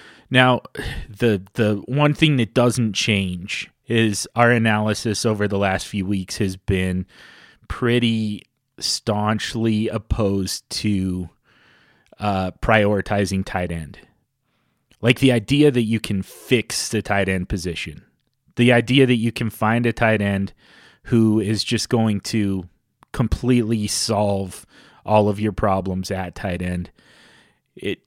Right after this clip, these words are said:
it, who's not named Travis Kelce or Mark Andrews, you know, it just, it, it doesn't really seem to exist.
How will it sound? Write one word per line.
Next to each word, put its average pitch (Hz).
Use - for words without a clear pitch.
it, -
who's 127
not 135
named 123
Travis 120
Kelce 117
or 107
Mark 101
Andrews, 107
you 110
know, 107
it 101
just, -
it, 117
it 120
doesn't 123
really 110
seem 107
to 107
exist. 90